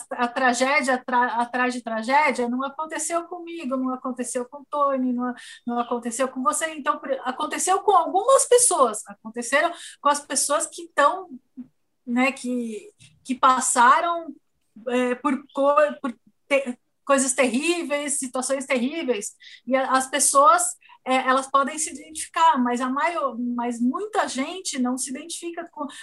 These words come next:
quando você vai pra um extremo da realidade, entendeu? Porque, por exemplo,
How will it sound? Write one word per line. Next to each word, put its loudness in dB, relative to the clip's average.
quando 2
você 0
vai 2
pra -6
um 4
extremo 2
da 2
realidade, -2
entendeu? -6
Porque, 0
por 2
exemplo, 0